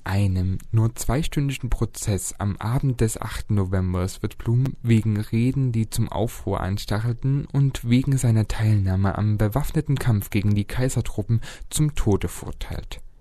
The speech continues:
Als Blum das Urteil in der Nacht hört, reagiert er gefasst, unterwirft sich klaglos dem Unrechtsurteil. Seine politischen Freunde in der Paulskirche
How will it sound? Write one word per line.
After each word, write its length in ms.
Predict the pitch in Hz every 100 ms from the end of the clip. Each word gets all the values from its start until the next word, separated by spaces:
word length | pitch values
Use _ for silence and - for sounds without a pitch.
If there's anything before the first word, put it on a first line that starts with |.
| - - - - -
Als 300 | - 101 92
Blum 360 | - - 98 92
das 200 | 104 107
Urteil 340 | - - 117
in 160 | - 113
der 100 | 110
Nacht 360 | 107 117 - 120
hört, 240 | 113 - - - 120
reagiert 420 | 110 101 107 101
er 140 | 95
gefasst, 640 | - - - 87 - - - - - -
unterwirft 640 | - 120 123 113 113 - -
sich 300 | 107 101 -
klaglos 760 | - 113 104 - 92 92 90
dem 140 | - 110
Unrechtsurteil. 1000 | 123 113 107 90 - - - - - - - _ - - - - -
Seine 320 | - 120 117 113
politischen 580 | 120 117 131 143 -
Freunde 480 | 147 - 110 110 117
in 200 | 113 113
der 120 | 104
Paulskirche 960 | 98 - 135 196 - - 104 95 135 135